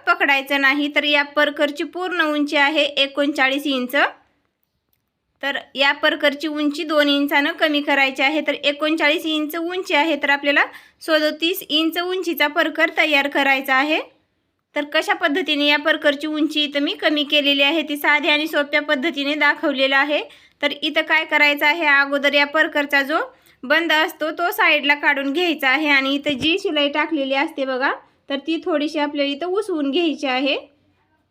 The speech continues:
बघा, इथं थोडीशी शिलाई उकलून घ्यायची आहे. तर ही शिलाई दोन ते तीन इंचापर्यंत खाली उकलून घ्यायची आहे.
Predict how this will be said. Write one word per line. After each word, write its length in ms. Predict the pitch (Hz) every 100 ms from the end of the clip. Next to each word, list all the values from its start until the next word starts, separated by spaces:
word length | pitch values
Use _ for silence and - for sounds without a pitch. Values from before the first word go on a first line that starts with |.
| _ _ _ _ _ _ _ _ _ _ _ _ 254
बघा, 180 | 277
इथं 240 | 294 285 330 403
थोडीशी 400 | 349 269 - 311
शिलाई 380 | 339 277 269 311
उकलून 460 | - 330 330 277 277
घ्यायची 320 | 359 311 269
आहे. 320 | 247 285 285
तर 220 | 285 285 269 _ _ _ _ _ _ _
ही 200 | 254 311 339
शिलाई 360 | 349 294 294
दोन 280 | 277 302 320
ते 100 | 349
तीन 260 | 339 339 311
इंचापर्यंत 600 | 302 311 285 294 294 294 302
खाली 260 | 330 285 320
उकलून 480 | 330 370 320 294 285
घ्यायची 340 | 349 302 277
आहे. 320 | 269 302 302